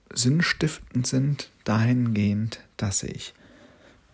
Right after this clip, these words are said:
Normen und Werte vermitteln kann, die ich als wichtig empfinde.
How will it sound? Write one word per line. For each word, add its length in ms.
Normen 360
und 160
Werte 240
vermitteln 540
kann, 500
die 140
ich 200
als 220
wichtig 380
empfinde. 640